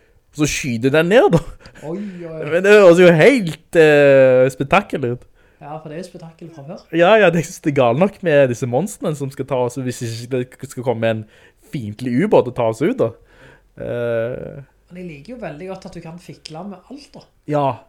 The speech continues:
Speaker 1: det kan du.
Speaker 2: Apropos McLodster og Byggmester Bob.
Speaker 1: <laughs> Ja, ja.
Speaker 2: Du kan jo til og med, altså du kan jo kjøpe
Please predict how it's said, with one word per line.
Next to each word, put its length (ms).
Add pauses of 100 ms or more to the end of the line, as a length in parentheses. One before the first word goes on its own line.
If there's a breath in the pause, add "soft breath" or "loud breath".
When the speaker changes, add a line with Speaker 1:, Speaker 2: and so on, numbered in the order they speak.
(160)
Speaker 1:
det 200
kan 180
du. 80
Speaker 2:
Apropos 560
McLodster 640
og 440
Byggmester 440
Bob. 140 (120)
Speaker 1:
<laughs> 320
Ja, 280 (460 loud breath)
ja. 180 (200)
Speaker 2:
Du 80
kan 140
jo 60
til 200
og 60
med, 580
altså 160
du 60
kan 160
jo 80
kjøpe 320